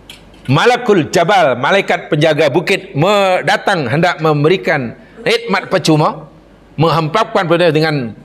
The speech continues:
bukit. Kan doa Nabi, permohonan Nabi pada Allah, ditolak dengan halus. Ja-, apa,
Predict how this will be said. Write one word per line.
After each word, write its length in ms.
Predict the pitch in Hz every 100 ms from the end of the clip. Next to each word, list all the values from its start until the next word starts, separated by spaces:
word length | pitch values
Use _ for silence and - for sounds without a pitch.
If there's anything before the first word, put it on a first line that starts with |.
| -
bukit. 360 | 127 185 202 - - - - - - - - - - -
Kan 220 | 185 170
doa 180 | 143 139
Nabi, 400 | 127 120 131 139 - - - - - - - - -
permohonan 400 | 139 143 135 135
Nabi 80 | 127
pada 260 | 131 127 120
Allah, 220 | 120 160 - - - - - - - - - - - -
ditolak 580 | 113 - 196 196 190 - - - - _ - - -
dengan 280 | 120 123 127
halus. 720 | - 139 170 175 - - - - - - - - 107
Ja-, 300 | 107 135 131
apa, 200 | 175